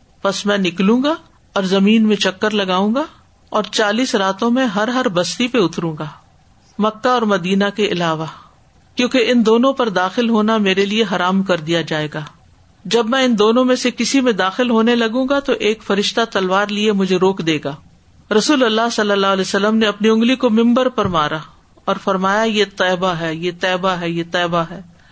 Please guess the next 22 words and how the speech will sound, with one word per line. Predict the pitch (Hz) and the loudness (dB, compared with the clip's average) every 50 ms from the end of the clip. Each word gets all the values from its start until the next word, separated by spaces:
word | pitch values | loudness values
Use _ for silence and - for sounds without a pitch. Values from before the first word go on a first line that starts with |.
| - - - _ _ | -20 -20 -20 _ _
یعنی | - 190 190 185 185 | -2 0 0 2 2
مدینہ | 180 180 180 160 180 180 185 185 | 0 0 0 -2 0 0 0 0
ہے۔ | 190 180 165 170 160 185 - - _ - _ _ _ _ _ _ _ | 0 -2 -4 -6 -8 -10 -12 -18 _ -20 _ _ _ _ _ _ _
کیا | - 214 214 214 | -2 0 0 2
میں | 208 214 214 | 2 2 2
نے | 214 214 220 | 4 2 2
تمہیں | 214 - 208 196 208 208 | 2 2 2 2 2 2
یہ | 208 208 | 2 2
باتیں | 190 180 175 185 180 208 202 | 0 0 -2 -2 -2 -4 -6
پہلے | 196 - 190 180 208 208 214 | -2 -2 -2 -2 0 0 2
ہی | 214 226 190 | 2 2 2
بیان | 165 175 180 185 196 202 | 2 0 0 2 0 0
نہ | 220 240 | 0 0
کر | 240 269 247 240 | 0 0 0 0
دی | 208 220 233 226 | 0 0 0 0
تھی؟" | - 233 220 214 - - - _ _ _ _ _ _ _ _ _ | 0 -2 -2 -4 -4 -10 -20 _ _ _ _ _ _ _ _ _
لوگوں | - 196 208 196 208 214 | 0 0 2 4 4 4
نے | 202 202 | 4 2
عرض | 185 185 185 180 - | 2 0 0 -4 -4
کیا، | - 202 202 | -2 -2 0
"جی | 196 165 175 214 214 175 | 0 0 0 0 0 0
ہاں۔" | 175 175 165 | 0 -2 -4